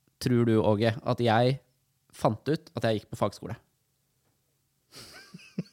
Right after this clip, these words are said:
Speaker 2: Jeg håper jo det var et, eh, et, eh, valg du tok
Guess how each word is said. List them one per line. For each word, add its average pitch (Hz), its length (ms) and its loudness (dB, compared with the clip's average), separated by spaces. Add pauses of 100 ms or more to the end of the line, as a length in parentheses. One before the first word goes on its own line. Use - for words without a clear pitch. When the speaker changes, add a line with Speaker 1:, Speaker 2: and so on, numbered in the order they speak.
(640)
Speaker 2:
Jeg - 120 -6
håper - 460 0
jo 180 60 6 (400)
det 127 160 4
var 117 180 6
et, 120 180 0
eh, 120 360 2 (120)
et, - 240 -8
eh, 113 160 0
valg 101 240 0
du 113 120 0
tok - 320 -4